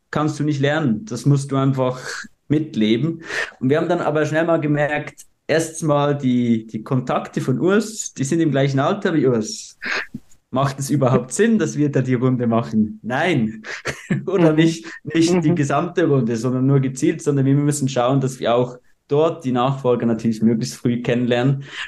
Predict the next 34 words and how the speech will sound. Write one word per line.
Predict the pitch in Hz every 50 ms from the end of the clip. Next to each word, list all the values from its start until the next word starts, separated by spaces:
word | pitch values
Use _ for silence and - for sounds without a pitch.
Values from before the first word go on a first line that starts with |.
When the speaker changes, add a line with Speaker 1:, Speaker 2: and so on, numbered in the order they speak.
| - _ _ -
Speaker 1:
Und | - 120 123 120 117 110 110 - - - - _ _ _ _ -
die | 135 -
Erfahrung, | 127 117 - - 120 123 147 160 156 160 156 151 156 156 156 156 151
ich | - 139 135 -
glaube | - 143 139 135
jetzt | 139 135 -
zum | -
Beispiel | - 123 127 127 - 117 110
bei | 107 110 113
mir | 117 127 143 156 151
ist | - 147 - - -
super | - 165 160 135 147 131
wichtig, | 123 131 135 139 - - 139 139 139 - - - - _ -
ich | - 113 -
vertraue | - 123 - - - 117 120
da | 117 117
hundert | 120 131 135 135 110
Prozent | - 123 110 - 123 120 110 117
auf | 117 113 -
die | - 107
Erfahrung | 107 107 110 104 107 113 117 117 113 107
von | 110 110
meinem | 107 104 104 101 98 98
Team. | - 117 113 104 98 98 - - _ _ - - -
Speaker 2:
Mhm. | - 175 -
Speaker 1:
Und | - 165 165 -
das | - - 127 135 -
für | - 131
mich, | 127 135 135 135 - - - - _ _ _ - - _ _ _ _ _ _
ohne | - 160 165 180 175
das | 160 147 156 147 135
wird's | 143 135 139
gar | - 135 131 135
nicht | 135 135 -